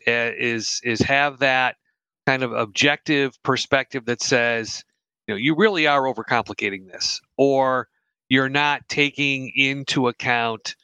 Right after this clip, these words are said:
some of the complexities around some of the decisions that you're thinking about making. So it is about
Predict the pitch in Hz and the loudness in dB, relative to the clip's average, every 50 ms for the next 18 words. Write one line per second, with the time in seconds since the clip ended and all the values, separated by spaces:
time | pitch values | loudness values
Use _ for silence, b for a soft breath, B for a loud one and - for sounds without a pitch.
0 | B B B B B B B _ - - - - 170 175 202 202 175 139 135 - | B B B B B B B _ -8 -4 0 2 2 4 4 2 0 0 0 -2
1 | - 143 131 - - 151 127 - - - 135 117 117 113 110 107 107 104 - - | -2 -4 -2 0 0 0 0 0 -2 -4 -4 -2 -2 -2 -2 -2 -4 -6 -6 -4
2 | - - 123 117 120 123 117 110 - - - 151 135 131 123 120 120 113 117 - | -2 -2 0 0 0 -2 -2 -4 -4 0 2 2 2 2 0 -2 -2 -2 0 0
3 | - 131 120 117 110 113 110 110 107 113 107 95 107 110 - - 120 110 - 110 | 0 0 0 0 0 -4 -4 -2 -2 -2 -2 -2 -2 -6 -4 -4 -4 -4 -4 -6
4 | 104 101 95 101 98 92 92 95 98 95 - - 92 - _ _ - - - - | -6 -4 0 0 -2 -2 -2 -8 -12 -12 -12 -14 -18 -20 _ _ -6 -2 2 2
5 | 135 123 120 123 - b b b b b b _ - B B B B _ _ - | 2 2 0 -2 -6 b b b b b b _ -20 B B B B _ _ 0
6 | 151 143 131 139 151 170 185 190 180 135 147 147 131 113 139 127 127 123 120 120 | 0 0 0 2 2 4 4 4 2 2 0 0 2 2 2 2 2 2 0 0
7 | 113 - - - - | -2 -4 -8 -10 -12